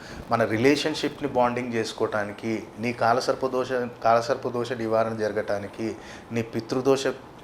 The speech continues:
ప్రభావాన్ని తగ్గించటానికి ఈ యొక్క రావణ దహనం అనేది కూడా పనిచేస్తుంది ఆస్ట్రాలజికల్‌గా. కాబట్టి ఏదో మనం చేస్తున్నాము, బోనాల పండుగ రోజు బలిస్తున్నాం, మేకను, మేకను కోస్తున్నాం, కింద శాఖ కోస్తున్నాం,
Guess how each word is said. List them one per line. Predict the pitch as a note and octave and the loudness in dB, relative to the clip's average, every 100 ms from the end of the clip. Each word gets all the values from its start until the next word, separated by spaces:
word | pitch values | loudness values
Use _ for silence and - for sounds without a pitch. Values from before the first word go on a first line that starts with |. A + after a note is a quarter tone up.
| - | 2
ప్రభావాన్ని | A#2+ A2+ A#2+ B2 B2 A2+ | 2 4 2 2 0 0
తగ్గించటానికి | G#2 A2 G#2+ A2 A2 G#2+ G#2+ C#3+ E3+ - - - - | 0 -2 -2 0 0 -2 -4 -2 -2 -4 -16 -16 -4
ఈ | A2+ | 0
యొక్క | A2+ A2 | 0 2
రావణ | G#2+ G#2+ A2 | 4 4 2
దహనం | A#2 G#2+ G#2+ G#2+ | 0 0 0 -4
అనేది | G#2 G#2 G2+ | -4 -4 -2
కూడా | A2+ | -2
పనిచేస్తుంది | D3+ A2+ G#2 G2+ G2 - G2+ C#3 - | 0 0 0 -2 -4 -4 -4 -2 0
ఆస్ట్రాలజికల్‌గా. | G#2 G#2 - G#2+ G#2 G2+ G2 G2 F#2 G2+ G2 - - - - - - - - | -2 -2 -6 -2 -2 -2 -8 -8 -4 -2 -2 -6 -16 -20 -20 -20 -18 -18 0
కాబట్టి | A#2 A#2+ B2+ B2 | 2 2 0 0
ఏదో | A#2+ C3 C3+ | 2 2 2
మనం | C3 B2 | 2 0
చేస్తున్నాము, | A2+ A#2+ - C3 A#2+ A#2 A#2 - - - - - | 0 -2 -4 -4 -2 -2 -6 -8 -16 -16 -14 -4
బోనాల | A2 A#2 B2 | 2 6 4
పండుగ | A#2+ A#2+ A#2 | 4 2 2
రోజు | A#2+ A#2 | 2 0
బలిస్తున్నాం, | A2 G#2+ A2 A2 - A2+ A2 | 2 2 2 -2 -4 -4 -2
మేకను, | G#2+ A2 A#2 A2+ | -4 -2 -4 -4
మేకను | G#2 A2 A#2 A#2 | -2 -2 -2 -2
కోస్తున్నాం, | A2 A2+ - A2 G#2+ - | -2 -2 -4 -6 -6 -6
కింద | A#2+ A2+ | -2 -2
శాఖ | A2 A2+ G#2+ | 0 0 2
కోస్తున్నాం, | A2+ A2 G#2+ - G#2 | 2 0 -2 -6 -8